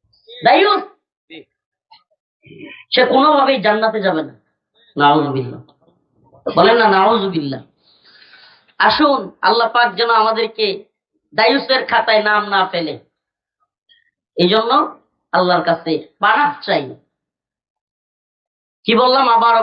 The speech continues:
বলতেছি, যে স্বামী তার স্ত্রীকে পর্দা করায় না, যে ভাই তার বোনকে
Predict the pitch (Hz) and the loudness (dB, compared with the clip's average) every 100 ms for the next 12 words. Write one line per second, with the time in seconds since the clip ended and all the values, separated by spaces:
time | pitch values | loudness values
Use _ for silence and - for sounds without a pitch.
0 | 202 190 160 - 131 - _ _ _ _ | -2 -6 -10 -14 -18 -20 _ _ _ _
1 | _ _ _ - 294 294 285 302 349 311 | _ _ _ 0 0 2 2 2 0 0
2 | 294 285 - 285 285 285 320 311 262 - | -2 -2 -8 -6 -4 0 0 2 -2 0
3 | 233 226 226 247 277 330 - _ _ _ | -2 0 0 0 0 -2 -6 _ _ _
4 | _ _ _ _ _ _ _ _ _ _ | _ _ _ _ _ _ _ _ _ _
5 | _ _ - 254 214 285 311 302 285 208 | _ _ 0 2 2 2 2 0 -2 0
6 | 240 285 294 | -2 -2 -4